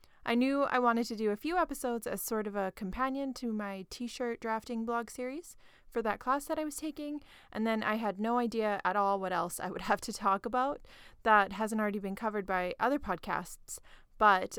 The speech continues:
I've just been so inspired by the conversations I've been having with all of you through social media. People keep asking questions or offering ideas, and that really helps me to have ideas for what to talk about in the podcast.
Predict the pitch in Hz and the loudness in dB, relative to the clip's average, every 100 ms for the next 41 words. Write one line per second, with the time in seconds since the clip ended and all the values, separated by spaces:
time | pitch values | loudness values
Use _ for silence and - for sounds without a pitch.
0 | - 214 214 247 233 - 220 214 - - | 2 2 2 -4 -6 -4 -2 -2 -2 0
1 | 226 285 285 262 240 - 285 330 214 208 | 2 2 -2 -4 -6 -4 -2 0 -2 -2
2 | 208 208 214 - 214 226 - 202 214 214 | -4 -4 -4 -4 -4 -4 -6 -6 -4 -4
3 | 202 208 196 185 190 185 - 185 185 233 | -4 -4 -4 -6 -6 -6 -4 -4 -4 -6
4 | 269 269 - 220 - 185 - 196 233 269 | -6 -6 -8 -8 -6 -8 -8 -6 -4 -4
5 | 285 311 - - 269 294 311 294 285 - | -4 -6 -8 -4 -2 0 0 0 0 2
6 | 233 - 226 311 339 339 320 320 269 220 | 2 0 -4 -2 -4 -4 -6 -4 -2 0
7 | 220 220 214 - - - 254 254 247 220 | 0 -2 -6 -18 -12 2 2 4 -2 0
8 | 196 269 285 285 285 - 220 220 214 233 | -2 0 0 0 -2 -4 -2 0 2 2
9 | 254 262 262 240 220 - 233 240 240 240 | 2 0 -2 -2 -4 -4 -2 -2 0 -2
10 | - - - _ - 247 233 226 240 226 | -6 -20 -20 _ -8 -2 -2 0 0 0
11 | 220 220 214 - - 214 208 208 - - | -2 -2 -2 -4 -4 -2 0 0 -2 -6
12 | 240 214 196 180 208 208 202 220 381 453 | -6 -4 -4 -2 -4 -4 -6 -2 0 -2
13 | - 170 185 - | -4 -8 -10 -14